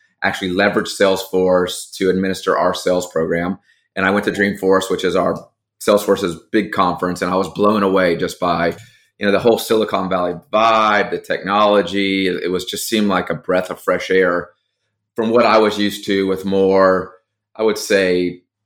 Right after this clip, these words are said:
just more legacy technology. I would say in the digital space in oil and gas, typically it's been a laggard. So it was a breath of fresh air. I was like, "Wow, that's just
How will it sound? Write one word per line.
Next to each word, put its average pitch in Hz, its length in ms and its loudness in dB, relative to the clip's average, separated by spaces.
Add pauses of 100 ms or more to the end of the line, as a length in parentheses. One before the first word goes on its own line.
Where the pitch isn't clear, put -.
(280)
just 120 180 -4
more 120 180 2
legacy 101 460 0
technology. 98 800 0
I 92 80 0
would 92 140 -4
say 90 240 0
in 85 80 -2
the 87 80 -2
digital 95 340 -4
space - 280 -2
in 92 60 -4
oil 90 60 -4
and 80 80 -6
gas, 90 360 -2
typically 98 440 -4
it's 87 140 -4
been 90 140 -4
a 85 100 -4
laggard. 90 500 -2
So 90 160 -2
it 90 40 2
was 90 120 -2
a 90 60 -6
breath 98 280 -2
of 92 100 -6
fresh 90 260 -2
air. 95 120 2
I 90 40 2
was 87 80 -4
like, 85 160 -8
"Wow, 92 220 0
that's 90 200 -4
just 82 160 -10